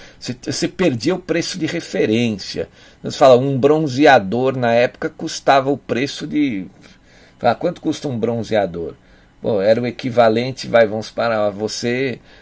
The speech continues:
f-, fazer um óculos de grau, sei lá, hoje custa mil reais um óculos de grau, vai numa boa ótica,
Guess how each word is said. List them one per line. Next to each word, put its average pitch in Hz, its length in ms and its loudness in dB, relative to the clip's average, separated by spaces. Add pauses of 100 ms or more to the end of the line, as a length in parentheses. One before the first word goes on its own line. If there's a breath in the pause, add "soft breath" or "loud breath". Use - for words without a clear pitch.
(100)
f-, - 320 -10
fazer 117 340 0
um 127 240 0
óculos 127 640 6
de 117 160 -2
grau, 110 600 0 (380 soft breath)
sei 127 220 -4
lá, 107 180 6
hoje 110 300 2
custa - 280 -2
mil 120 280 -2
reais 110 600 2
um 104 180 -4
óculos 104 440 -2
de 104 160 -8
grau, 104 500 2
vai 101 220 0
numa 98 240 -4
boa 101 340 2
ótica, 120 720 2